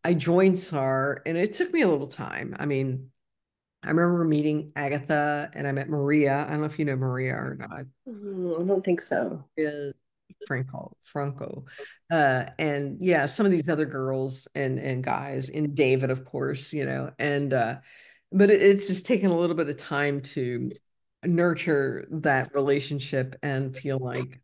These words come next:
Speaker 1: "Okay, this is, this is okay." You know, I, I feel like I've got a, a tribe again, <laughs> you know?
Speaker 2: Yeah, yeah. And, and so it was Jess that,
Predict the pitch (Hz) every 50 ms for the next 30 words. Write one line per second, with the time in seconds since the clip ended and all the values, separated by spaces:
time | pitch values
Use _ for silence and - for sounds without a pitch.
0 | - 196 185 170 151 139 135 143 160 156 - _ _ _ 185 156 151 151 160 156
1 | 156 151 - _ _ - 139 131 135 151 143 151 151 151 147 - 185 196 - -
2 | 165 151 139 143 135 131 139 143 143 143 143 143 131 - 147 147 - - 156 143
3 | 143 139 139 139 - 147 139 131 139 131 131 131 131 135 131 131 - - - -
4 | - - _ _ _ _ _ _ 170 175 - - - - 165 165 165 165 156 147
5 | 143 135 139 135 131 127 - - - - - - 139 - - _ 139 127 - -
6 | _ _ _ - 180 180 - - - 143 - - - 190 190 - - - 208 196
7 | - - - 208 202 370 453 494 233 185 165 160 151 151 156 156 - _ - -
8 | - - _ 427 466 453 214 175 160 156 147 202 - 277 285 247 220 285 277 -
9 | 339 302 262 240 - - 247 240 233 302 359 294 247 220 - 233 240 294 349 247
10 | 190 - - - - - 202 196 208 185 180 165